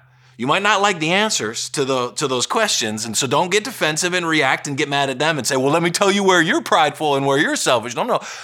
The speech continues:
What if you just started with humility to ask the people that actually see how you come across and say, "Man, can you just help me see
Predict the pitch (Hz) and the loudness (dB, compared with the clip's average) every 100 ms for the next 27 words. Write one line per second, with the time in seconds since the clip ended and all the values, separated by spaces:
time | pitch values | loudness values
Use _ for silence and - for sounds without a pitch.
0 | - - 214 269 - 165 131 147 - 160 | -10 -2 -2 -2 -4 -4 0 2 2 0
1 | 247 202 95 95 101 85 71 78 - - | 0 -2 -8 -10 -10 -10 -12 -14 -18 -20
2 | _ _ _ _ _ _ - - 143 160 | _ _ _ _ _ _ -6 -2 0 0
3 | - 123 165 131 117 120 139 - - 110 | -2 -4 -4 -2 0 0 0 -2 -2 -2
4 | 104 - - 220 190 101 - - - 160 | -2 -2 -2 -4 -6 -8 -12 -12 -2 0
5 | 160 143 190 - 113 120 - 185 147 113 | 2 0 -2 -2 -2 -2 0 2 2 0
6 | - 113 - 120 123 120 139 151 175 208 | -2 -4 -6 -6 -10 -10 -10 -10 -6 -4
7 | 190 - 160 160 160 - - 135 98 | -4 -4 -6 -6 -6 -4 -4 -6 -8